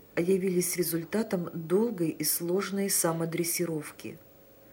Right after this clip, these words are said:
От природы, скорее, он был замкнутым, застенчивым, сложно сходящимся с людьми. Немногие друзья, понимавшие его по-настоящему, полагали, что в душе именно таким он и остался.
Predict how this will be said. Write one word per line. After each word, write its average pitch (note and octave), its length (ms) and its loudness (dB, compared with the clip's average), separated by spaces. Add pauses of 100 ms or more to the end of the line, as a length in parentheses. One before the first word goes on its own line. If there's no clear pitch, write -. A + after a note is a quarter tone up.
(140)
От - 140 -4
природы, B3+ 480 10
скорее, A#3 480 8
он A3 260 6
был A3+ 140 8
замкнутым, F3+ 800 4
застенчивым, D#3+ 1000 0 (140)
сложно G3 420 4
сходящимся F#3+ 800 2
с - 100 -2
людьми. F3+ 520 -4 (440)
Немногие A#3 460 8
друзья, F#3+ 420 8
понимавшие F3+ 720 2
его E3+ 220 4
по-настоящему, F3 1120 2 (180)
полагали, F#3+ 500 10
что F3+ 260 6
в E3+ 100 -2
душе F3+ 500 4
именно F3+ 560 0
таким G3+ 520 -2
он G#3+ 200 -4
и E3 180 -6
остался. - 760 -6